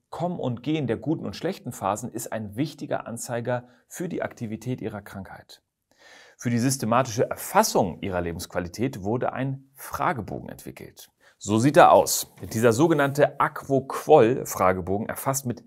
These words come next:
zweiundzwanzig Fragen Einflüsse auf die Lebensqualität von Akromegalie-Patienten. In vorgegebenen Abstufungen können Sie darin Fragen beantworten, die sich um Themen wie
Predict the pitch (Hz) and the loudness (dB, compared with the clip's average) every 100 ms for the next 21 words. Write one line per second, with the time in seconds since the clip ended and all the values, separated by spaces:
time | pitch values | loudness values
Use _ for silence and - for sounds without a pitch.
0 | - - 131 185 175 - 139 127 - 101 | -8 -2 0 -2 -4 -8 -8 -8 -4 -2
1 | 113 127 - - 147 175 - 120 117 143 | 0 -2 -8 -4 -2 -2 -4 -6 -2 -2
2 | 151 - _ - 104 - 95 92 107 170 | -2 -8 _ -6 -6 -4 -4 -2 -2 -2
3 | 202 185 - 127 117 127 - 117 - - | -2 -6 -6 -6 -4 -6 -6 -10 -8 -8
4 | 101 101 101 98 98 78 - 67 - - | -6 -6 -4 -6 -6 -10 -10 -12 -16 -20
5 | _ - - - - 95 151 156 139 131 | _ -20 -20 -12 -8 0 2 2 2 -2
6 | 117 95 - 107 - 160 156 160 139 110 | -2 -4 -4 -6 -6 -6 -6 -6 -8 -8
7 | 95 90 107 107 - 98 127 107 127 135 | -4 -4 -4 -6 -4 -4 -2 -2 -2 0
8 | 139 147 139 - - - 143 143 120 120 | -2 -2 -10 -14 -16 -4 -2 0 -2 -6
9 | 104 113 110 98 95 87 | -4 -2 -2 -4 -6 -8